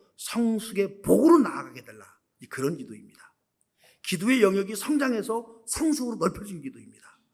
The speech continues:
더 나아가서 성숙의 복을 넘어서 나눔의 복으로 나아가게 해달라, 이런 기도가 바로 복에 복을 더해 주소서 하는 기도입니다. 성숙에서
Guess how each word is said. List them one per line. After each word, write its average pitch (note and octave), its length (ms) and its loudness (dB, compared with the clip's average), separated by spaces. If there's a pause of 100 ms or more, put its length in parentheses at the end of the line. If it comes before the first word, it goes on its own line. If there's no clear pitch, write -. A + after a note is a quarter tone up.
(460)
더 - 200 10
나아가서 B3+ 760 2
성숙의 E4 800 2
복을 C#4+ 300 10
넘어서 F3 500 0 (220)
나눔의 D#4 480 8
복으로 C4+ 220 2
나아가게 B3 440 4
해달라, D#3 400 -6 (160)
이런 D#4 360 6
기도가 C#3+ 520 -6
바로 B2+ 320 -8
복에 D3 380 -8
복을 D#3+ 340 2
더해 G3 200 4
주소서 C#3 160 -8
하는 B2 140 -8
기도입니다. G#2+ 680 -16 (840)
성숙에서 D#3+ 800 -4